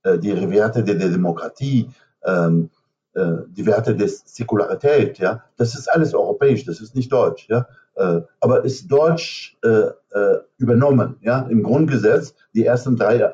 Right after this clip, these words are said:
dreizehn Artikel des Grundgesetzes, das sind, enthalten keine deutsche Werte, sondern europäische Werte. Das ist ein deutsches Grundgesetz, aber mit europäischen Werten. Und in diesem Sinne, in meinem Buch Europa ohne Identität,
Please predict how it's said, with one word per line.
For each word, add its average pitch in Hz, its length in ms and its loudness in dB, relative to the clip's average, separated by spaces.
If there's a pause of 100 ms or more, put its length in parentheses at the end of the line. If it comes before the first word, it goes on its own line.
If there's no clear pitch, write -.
dreizehn - 460 -4
Artikel 147 500 -6 (280)
des - 140 -8
Grundgesetzes, 101 840 -2 (280)
das 107 100 -2
sind, 123 320 0
enthalten 123 440 -4
keine 104 320 -2
deutsche 135 420 0
Werte, 127 420 0
sondern 117 280 0
europäische 107 840 0 (180)
Werte. 95 380 -2 (220)
Das 104 120 0
ist - 80 -6
ein 117 120 4
deutsches 135 400 0
Grundgesetz, 147 720 0 (140)
aber 113 180 -2
mit 110 200 2
europäischen 110 600 0
Werten. 95 420 -2 (380)
Und 120 160 2
in 127 80 4
diesem 180 260 2
Sinne, 175 280 2
in 147 100 -2
meinem 131 220 2
Buch 190 340 -2
Europa 131 380 2
ohne 123 160 0
Identität, 113 720 0